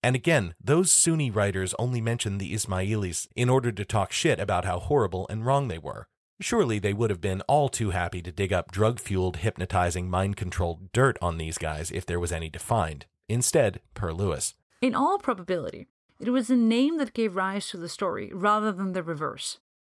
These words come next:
Speaker 2: Of various explanations that have been offered, the likeliest is that it was an expression of contempt for the wild beliefs and extravagant behavior of the sectaries, a derisive comment on their conduct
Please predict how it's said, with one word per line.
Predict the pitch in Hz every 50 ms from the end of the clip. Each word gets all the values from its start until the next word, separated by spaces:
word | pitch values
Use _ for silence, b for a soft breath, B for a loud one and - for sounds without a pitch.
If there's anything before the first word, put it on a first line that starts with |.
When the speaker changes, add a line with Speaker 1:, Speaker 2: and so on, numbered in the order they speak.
| _ _ _ _
Speaker 2:
Of | - 254 220
various | 233 220 202 247 262 285 302 320 311 285 - 277
explanations | 254 - - - 247 220 202 196 - - 214 202
that | 190 202
have | 190 180
been | 190 -
offered, | - 170 180 - - - - - - B B B B B _
the | 214 220
likeliest | 233 233 226 226 269 269 - 320 320 302 285 254 - -
is | 208 202 180 -
that | - - -
it | 202 196 202
was | 214 254 277
an | 311 320
expression | 294 - - - 269 247 - - 254 240
of | 226 -
contempt | - - 220 214 202 - - 233 190 - - -
for | - - 202
the | 202 196
wild | 180 180 196 214 214 226 247 262 247
beliefs | - 233 214 202 208 202 196 -
and | 214 196
extravagant | 185 185 - - - - - 220 214 220 226 226 233 202 196 -
behavior | 214 - - 208 196 190 185 196
of | 185 180
the | 185 180
sectaries, | - - 196 170 - - - - - 82 - - - b b b b b _ _ _ _ _ _ -
a | 220
derisive | 240 254 226 247 269 294 285 - 285 240
comment | - - - 254 226 240 233 -
on | - 208
their | 196 190
conduct | - - - - 240 240 220 196 - - - -